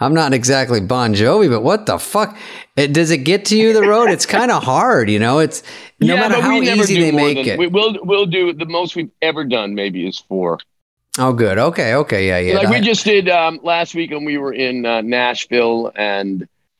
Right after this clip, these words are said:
Speaker 2: Richmond, Virginia, and Columbia, South Carolina. We did those three in a row, but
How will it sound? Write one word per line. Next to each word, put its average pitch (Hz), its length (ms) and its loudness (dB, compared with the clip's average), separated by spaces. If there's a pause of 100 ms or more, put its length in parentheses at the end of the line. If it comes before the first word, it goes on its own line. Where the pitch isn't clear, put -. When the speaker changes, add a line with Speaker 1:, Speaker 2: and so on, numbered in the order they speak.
(120)
Speaker 2:
Richmond, 120 380 0
Virginia, 110 480 2
and 101 460 -2
Columbia, 104 340 0
South 101 240 -2
Carolina. 92 640 -2 (580)
We 123 120 2
did 127 180 0
those 131 280 0
three 127 160 0
in 117 80 0
a 107 40 4
row, 107 220 2
but 110 340 -2